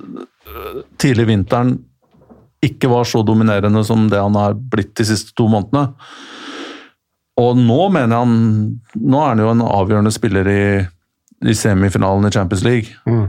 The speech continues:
Speaker 1: Og litt som, som, ehm, og har funnet sitt hjem der og er en av de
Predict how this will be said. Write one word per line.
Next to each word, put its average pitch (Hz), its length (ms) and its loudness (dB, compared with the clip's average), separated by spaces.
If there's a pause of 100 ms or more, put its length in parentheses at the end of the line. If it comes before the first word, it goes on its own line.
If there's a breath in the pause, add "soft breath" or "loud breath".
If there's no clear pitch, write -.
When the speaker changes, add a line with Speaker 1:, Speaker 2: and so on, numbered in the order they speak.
Speaker 1:
Og 104 360 2
litt 101 200 -2
som, 101 300 0 (1000)
som, 107 360 0
ehm, 98 500 0 (1200 loud breath)
og 110 140 2
har 117 100 0
funnet 104 340 2
sitt 113 140 0
hjem 107 320 2
der 101 240 0
og 104 80 0
er 98 320 0
en 98 100 0
av 98 140 0
de 98 240 0